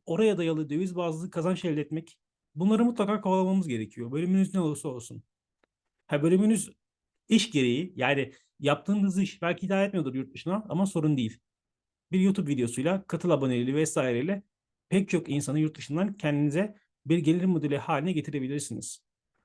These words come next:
İşte bunun için de ilk olarak önce bir araştırmak gerekiyor. Benim bölümümle ilgili hangi içerikler var? Hepsini tüketmeye çalışın. Hepsini görmeye çalışın mümkün olduğunca.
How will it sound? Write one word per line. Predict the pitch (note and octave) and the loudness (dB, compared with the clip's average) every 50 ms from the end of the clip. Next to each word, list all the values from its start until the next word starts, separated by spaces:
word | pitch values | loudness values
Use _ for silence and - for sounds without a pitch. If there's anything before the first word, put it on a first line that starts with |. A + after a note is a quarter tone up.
| _ _ - | _ _ -12
İşte | - - D3+ | -4 -2 0
bunun | D#3 F3+ A3+ B3 | 4 6 6 6
için | A#3 - E3 F3 | 6 4 4 2
de | D#3+ C3+ - | 2 2 2
ilk | - F3+ G#3 G#3 F3 | 2 0 0 2 2
olarak | D#3 D3+ F3+ G#3+ G3+ - _ _ _ - | 0 0 0 -2 -6 -10 _ _ _ -4
önce | - C#3+ E3+ F#3 G#3 | 0 0 2 2 4
bir | F#3+ | 4
araştırmak | E3 D#3 D#3 - - F3 F#3 F#3 - | 4 4 2 0 0 -2 -2 -2 -2
gerekiyor. | C#3+ A2+ A2 A2+ - B2 A2+ A#2 B2 | -4 -4 -4 -4 -4 -8 -6 -4 -2
Benim | C3+ F3+ F#3 F3 D3 | 0 2 2 2 2
bölümümle | D3+ D#3 F3+ F#3+ F#3+ F3+ E3+ E3 | 2 2 2 2 2 2 2 0
ilgili | D#3+ E3+ E3+ F#3+ - - _ | 0 0 0 -2 -4 -4 _
hangi | - - F3 F#3+ G#3+ G3 F#3 - | -8 -4 0 2 4 4 4 2
içerikler | - - - C#3 C3 C3 - A#2+ A#2+ | -2 -4 -4 -6 -6 -4 -4 -4 -4
var? | A#2 G#2 G2 G#2 - _ _ _ _ _ _ _ _ _ _ _ _ _ _ _ _ _ _ _ _ | -4 -4 -6 -8 -10 _ _ _ _ _ _ _ _ _ _ _ _ _ _ _ _ _ _ _ _
Hepsini | - A#3+ A#3 - A#3 A3 | -2 -2 0 4 2 2
tüketmeye | G3 - G#3+ - F#3 F#3 | 2 4 0 2 2 0
çalışın. | - D#3 A#2+ A2 G2+ G2 - G#2+ _ - | 0 0 -4 -4 -6 -8 -12 -16 _ -4
Hepsini | - D3 - - - F#3+ | -4 -2 -2 0 0 0
görmeye | E3+ D#3+ D#3 D#3 D#3+ D#3 | 2 4 4 4 2 0
çalışın | - C#3 A2 G#2+ - A#2+ | -2 -6 -8 -8 -8 -8
mümkün | B2 C3 C#3+ C#3 D3 C#3 | -6 -6 -6 -6 -6 -6
olduğunca. | B2+ B2 A#2+ B2 A#2 G#2+ G#2+ F#2 - | -6 -4 -4 -4 -4 -4 -4 -6 -8